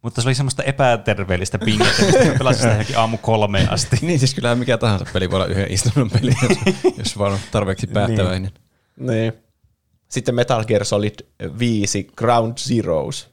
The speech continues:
Speaker 3: joka on periaatteessa niinku demo sille, ö, Phantom Painille.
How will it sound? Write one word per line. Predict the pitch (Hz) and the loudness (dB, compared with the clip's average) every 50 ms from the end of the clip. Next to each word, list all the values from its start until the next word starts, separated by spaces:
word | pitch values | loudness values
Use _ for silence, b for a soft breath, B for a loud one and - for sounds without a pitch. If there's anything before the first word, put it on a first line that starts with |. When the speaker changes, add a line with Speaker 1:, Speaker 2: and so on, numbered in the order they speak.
| _ _ - | _ _ -10
Speaker 3:
joka | - - 107 | -6 -4 -2
on | 104 | -2
periaatteessa | - 113 110 104 - - - 107 | 0 0 -2 -2 -2 -4 -6 -6
niinku | 104 - - 104 95 98 - | -6 -4 -4 -4 -4 -4 -2
demo | - 98 101 98 95 92 92 90 | 0 0 2 2 0 0 0 -2
sille, | - - - 87 101 101 - - - _ _ _ _ _ _ _ - 90 | -2 -4 -6 -6 -6 -8 -8 -10 -12 _ _ _ _ _ _ _ -10 -6
ö, | 90 87 - - - - - | -4 -4 -6 -6 -8 -4 -2
Phantom | 117 110 104 98 98 - 101 98 98 98 - - | 0 0 0 -2 -4 -4 -4 -4 -4 -6 -8 -4
Painille. | 113 104 101 107 104 95 104 110 117 131 | -2 0 0 0 -2 -6 -8 -8 -8 -10